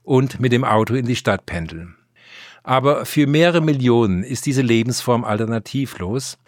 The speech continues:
zumal die Einrichtungen der Daseinsvorsorge im ländlichen Raum ebenfalls zum großen Teil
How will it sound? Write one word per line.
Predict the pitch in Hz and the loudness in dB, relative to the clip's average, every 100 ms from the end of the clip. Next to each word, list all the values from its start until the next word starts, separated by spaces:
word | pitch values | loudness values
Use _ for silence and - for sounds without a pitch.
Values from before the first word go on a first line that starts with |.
| _ - _ _ | _ -20 _ _
zumal | - 139 147 | 0 2 4
die | 151 139 | 2 2
Einrichtungen | 139 160 123 107 - 107 | 2 0 0 0 -2 -2
der | 110 | 0
Daseinsvorsorge | 107 123 143 131 107 - 101 95 101 110 104 113 127 | 2 2 2 2 -2 -2 -4 -4 -2 0 0 0 -2
im | 113 | 0
ländlichen | 113 110 120 - | 2 0 -4 -6
Raum | 120 107 110 135 147 - | -2 2 2 0 -4 -4
ebenfalls | 156 160 165 120 104 113 131 - | 2 4 2 0 2 2 0 -4
zum | 127 117 | -2 -2
großen | - 123 147 143 135 | -2 0 0 0 -4
Teil | 101 98 98 127 143 | -2 -2 -2 -2 -6